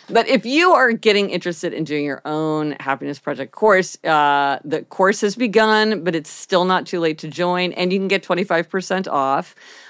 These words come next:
I love having this underway. We're starting to have discussions.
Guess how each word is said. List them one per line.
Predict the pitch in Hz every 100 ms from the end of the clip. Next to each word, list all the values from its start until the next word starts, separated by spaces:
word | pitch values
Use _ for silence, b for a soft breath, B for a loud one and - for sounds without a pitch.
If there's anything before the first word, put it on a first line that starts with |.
| -
I | 175
love | 180 160 143 156 160
having | 185 180 175
this | 180 160
underway. | 151 156 156 208 208 196 185 175
We're | 147
starting | 156 - 151 147
to | 139
have | 143 120
discussions. | 127 - - 208 202 - 214 196 196 190